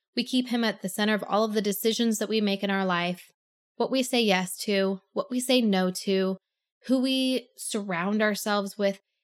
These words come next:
if we keep him at the center of all of that, anything is possible, including balance. Everything that you want can be possible by putting him first. Like, he, he just moves mountains.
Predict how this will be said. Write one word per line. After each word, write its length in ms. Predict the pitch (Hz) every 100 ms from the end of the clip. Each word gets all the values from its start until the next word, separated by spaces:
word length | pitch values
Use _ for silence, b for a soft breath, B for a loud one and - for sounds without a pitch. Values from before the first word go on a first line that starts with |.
| -
if 160 | 202
we 120 | 208 285
keep 320 | - 339 -
him 180 | 277 262
at 120 | 247
the 100 | 185
center 600 | - 170 220 247 277 285 _ _ -
of 120 | 233 233
all 200 | 240 254
of 120 | 233
that, 340 | 226 247 277 - _ _ _ _ 247
anything 400 | 294 311 233 185
is 120 | 185
possible, 560 | - 165 180 175 185 _ _ -
including 520 | 240 - 294 277 254
balance. 580 | 220 202 180 - - - _ _ _ _ _
Everything 440 | 247 262 311 302 285
that 100 | 240
you 120 | 240
want 360 | 196 190 294 - _ _ _ -
can 280 | 240 277
be 120 | 277 262
possible 520 | - 254 - 208 196
by 140 | 190
putting 320 | 185 247 254
him 220 | 202 233 190
first. 440 | - 214 165 -
Like, 140 | 190
he, 560 | - - 240 254 285 294 _ _ _ _
he 180 | - 254
just 220 | 269 277
moves 320 | 226 277 269
mountains. 680 | 196 226 349 175 160 180 -